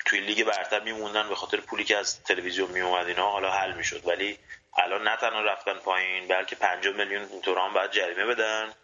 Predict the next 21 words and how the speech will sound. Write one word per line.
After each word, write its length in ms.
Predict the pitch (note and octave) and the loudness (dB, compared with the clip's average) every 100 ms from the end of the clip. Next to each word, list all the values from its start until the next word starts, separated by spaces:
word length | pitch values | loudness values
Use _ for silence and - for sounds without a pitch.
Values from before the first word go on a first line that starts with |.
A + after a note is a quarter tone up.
| - - - - _ - | -8 -6 -6 -10 _ 0
عملاً 400 | F#2+ F#2+ G2 A2 | 2 2 2 0
فکر 160 | A#2+ | 0
می‌کنم 340 | A#2 A2 A2+ A2+ | -2 2 0 2
که 280 | A#2+ A2+ A2 | 0 2 2
اگه 180 | G2+ G#2+ | 2 2
ندن 320 | G#2 G2 G#2+ | 2 2 0
که 120 | - A#2 | 0 -2
خب 180 | G#2+ - - | -2 -4 -2
باشگاه 320 | G2 - G2+ | 0 2 2
حذف 200 | G#2+ A2 | 0 0
می‌شه، 140 | G#2 | -2
باید 120 | G#2 G2 | 0 0
بره 140 | G#2+ | -2
توی 160 | G#2+ A2 | 0 -2
کنفرانس 760 | - G2+ F#2 - F#2+ G#2 G#2+ | -2 0 0 2 2 2 2
از 240 | F#2+ F#2 | 0 2
دسته 360 | F#2+ F2+ - G2 G2 - | 0 0 0 0 0 0
چهار 260 | G2 G2 | 2 2
شروع 340 | A2 A2 G2+ G2 | 0 -4 -2 0
بکنه 320 | F#2+ F#2 F#2 - | 0 0 -2 0
دوباره. 360 | F2+ F2 E2+ | 2 2 -2